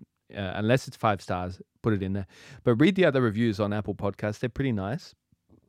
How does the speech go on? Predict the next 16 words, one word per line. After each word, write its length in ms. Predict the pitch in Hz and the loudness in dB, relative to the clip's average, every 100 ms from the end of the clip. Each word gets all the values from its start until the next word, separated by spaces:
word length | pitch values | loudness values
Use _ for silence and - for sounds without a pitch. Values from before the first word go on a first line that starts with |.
| _ _ - | _ _ -20
Some 200 | - 123 | -8 -4
people 200 | 113 110 | -4 -6
say 180 | 110 113 | -4 -4
we've 180 | 104 101 | -4 -6
got 120 | 104 | -6
a 80 | 98 | -6
nice 220 | 98 101 | -6 -8
sense 220 | - 101 98 | -8 -10 -10
of 60 | |
humor. 400 | 98 104 104 151 220 _ _ _ _ _ _ _ _ - - | -12 -8 -6 -8 -12 _ _ _ _ _ _ _ _ -20 -14
Some 260 | 104 107 95 - - | 0 0 0 -6 -20
s-, 260 | - - | -14 -12
say 140 | - 98 | -2 0
that 100 | 87 | 0
we're 140 | 85 | -2
interesting. 500 | 87 95 113 - 151 | -4 -6 -8 -8 -10